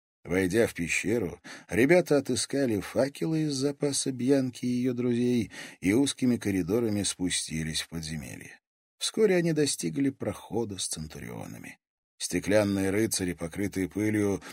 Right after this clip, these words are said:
тускло поблескивали в свете пламени. Наташа и Игорь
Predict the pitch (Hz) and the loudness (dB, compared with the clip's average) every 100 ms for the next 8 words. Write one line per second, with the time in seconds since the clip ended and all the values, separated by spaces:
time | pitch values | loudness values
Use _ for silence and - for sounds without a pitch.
0 | - - 127 120 - - 107 101 90 95 | -16 -2 0 0 -4 -2 -2 0 -2 -4
1 | 90 - 90 90 85 - 78 82 78 80 | -6 -6 -4 -4 -2 -4 -2 -4 -6 -8
2 | 69 71 62 60 55 - - _ _ _ | -10 -10 -10 -14 -16 -18 -20 _ _ _
3 | _ 82 113 - 180 - 147 151 170 160 | _ 2 2 4 4 4 0 0 -2 0
4 | 147 - | -2 -2